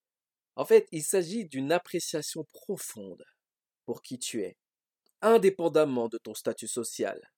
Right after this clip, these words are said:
des opinions d'autrui, de tes ux-, de tes succès, pardon, ou de tes échecs. Alors, qu'est-ce que l'amour de soi ?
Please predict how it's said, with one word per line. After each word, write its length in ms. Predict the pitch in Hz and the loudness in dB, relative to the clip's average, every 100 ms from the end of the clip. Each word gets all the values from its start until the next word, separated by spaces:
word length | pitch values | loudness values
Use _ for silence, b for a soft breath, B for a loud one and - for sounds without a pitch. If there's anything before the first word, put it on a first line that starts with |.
| _ _ _ _ _ _ _ | _ _ _ _ _ _ _
des 220 | 113 113 | -6 -4
opinions 340 | 120 - 127 123 | -2 -2 -4 0
d'autrui, 420 | 151 - - 92 _ _ _ _ - | -2 -2 -10 -16 _ _ _ _ -10
de 80 | |
tes 320 | 120 123 117 131 | -8 -4 -6 -6
ux-, 340 | - - - - | -8 -8 -12 -8
de 80 | |
tes 160 | 123 123 | -6 -4
succès, 580 | - 190 - - 127 - _ _ _ _ | -4 -2 0 2 0 -4 _ _ _ _
pardon, 320 | 98 95 92 _ B B | -8 -6 -10 _ B B
ou 180 | 180 180 | -8 -4
de 140 | 135 | -4
tes 240 | 127 120 107 | -6 -8 -10
échecs. 580 | 104 - - - - _ _ _ _ _ _ _ _ _ _ _ _ _ _ _ _ b b | -12 -14 -16 -20 -20 _ _ _ _ _ _ _ _ _ _ _ _ _ _ _ _ b b
Alors, 340 | - 135 113 - | 0 2 2 0
qu'est-ce 360 | - 208 - | 4 4 2
que 140 | - 165 | -4 0
l'amour 640 | 175 127 120 147 170 - - | 0 0 -2 -2 -2 -2 -6
de 80 | |
soi ? 440 | 123 - 117 - | -6 -4 -4 -4